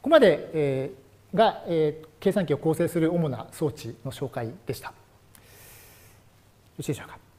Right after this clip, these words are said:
はい、それでは、あの、ここからはですね、あの、コンピューターの、あの、内部の紹介をしたいと思います。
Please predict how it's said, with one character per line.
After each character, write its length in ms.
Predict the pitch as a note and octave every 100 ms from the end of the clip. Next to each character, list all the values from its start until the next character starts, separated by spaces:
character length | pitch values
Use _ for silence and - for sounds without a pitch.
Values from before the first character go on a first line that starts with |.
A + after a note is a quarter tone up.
| _ _ _ _ _ _ _ _ - _ - - - - _ - _ _ _ - - - - - - _ _ _ _ _ _ _
は 120 | F3+
い、 80 | E3+
そ 140 | -
れ 60 | D4+
で 60 | E4
は、 140 | B3
あ 40 | F#3+
の、 80 |
こ 100 | - A#3+
こ 120 | D#4
か 120 | E4
ら 80 | D#4
は 120 | G3+
で 60 | C#3+
す 80 |
ね、 120 | F3 F3
あ 80 |
の、 120 | E3 E3+
コ 140 | C4
ン 80 | D4
ピ 100 | D#4+
ュ 20 |
ー 80 | D#4
タ 140 | A3
ー 20 | E3
の、 300 | F3 E3 D#3
あ 40 |
の、 60 | D#3+
内 240 | F#3 C4+
部 140 | F#3+
の 240 | D3 C#3 -
紹 300 | - D#3+ D3
介 500 | D3+ C#3+ C#3 C3+ C#3 -
を 240 | D3+ E3
し 80 | -
た 120 | D#3
い 80 | C#3
と 100 | C#3
思 120 | C3+
い 60 | B2+
ま 140 | B2
す。 200 | - -